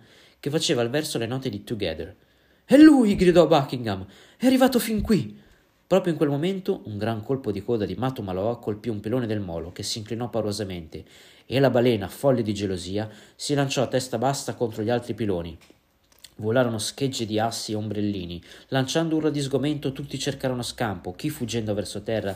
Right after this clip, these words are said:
chi lanciandosi in acqua. Il molo stava cedendo pezzo per pezzo, e Matumaloa continuava a prenderlo a testate, senza che le fucilate della guardia riuscissero neppure a scalfirlo. Finirono in acqua marchesi, botanici e suonatori di oboe,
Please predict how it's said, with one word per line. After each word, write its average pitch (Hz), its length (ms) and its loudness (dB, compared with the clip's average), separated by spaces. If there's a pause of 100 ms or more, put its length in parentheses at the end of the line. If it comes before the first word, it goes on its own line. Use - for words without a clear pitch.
(260)
chi 196 100 -2
lanciandosi 143 540 0
in 123 80 -2
acqua. 104 340 -6 (280)
Il 123 120 -2
molo 147 280 2
stava 131 260 -2
cedendo 127 400 -4
pezzo 147 320 -4
per 127 160 -6
pezzo, 92 440 -8 (200)
e 107 100 -6
Matumaloa 120 640 2
continuava 113 420 -4
a 107 40 -2
prenderlo 120 360 -2
a 107 60 -4
testate, 90 600 -8 (200)
senza 190 440 2
che 160 80 0
le 151 100 4
fucilate 147 460 0
della 117 160 0
guardia 127 320 2
riuscissero 120 520 -4
neppure 147 420 2
a - 20 -2
scalfirlo. 90 680 -6 (380)
Finirono 170 380 2
in 156 60 2
acqua 151 240 2
marchesi, 127 640 0
botanici 123 600 -2
e 120 60 -4
suonatori 131 480 -2
di 117 100 0
oboe, 92 400 0